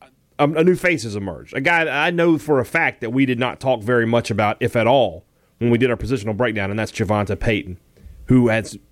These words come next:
every time we've gone out to practice, I've been impressed with him. I think he looks really good. Had the chance to talk to him on Saturday at Media Day. That video is available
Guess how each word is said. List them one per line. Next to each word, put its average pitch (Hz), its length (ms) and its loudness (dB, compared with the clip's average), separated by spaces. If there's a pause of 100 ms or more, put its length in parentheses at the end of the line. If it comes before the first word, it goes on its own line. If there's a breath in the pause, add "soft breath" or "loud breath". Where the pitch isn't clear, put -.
(280)
every 165 200 2
time 170 160 2
we've 156 120 0
gone 151 160 2
out 143 120 0
to - 80 -12
practice, 127 540 -2 (120)
I've 104 160 -4
been 131 120 2
impressed 120 380 0
with 107 120 -4
him. 107 160 -6 (180)
I 98 40 -6
think 107 160 -2
he 117 60 -2
looks 117 180 0
really 110 140 2
good. 110 220 0 (120)
Had 135 140 0
the 127 40 -2
chance 131 220 -2
to - 60 -18
talk 123 200 2
to 127 60 -8
him 117 80 -6
on 110 80 -4
Saturday 117 540 -2
at 104 140 -6
Media 113 240 -2
Day. 110 160 0
That 110 160 0
video 110 340 -2
is 95 140 -4
available 104 500 0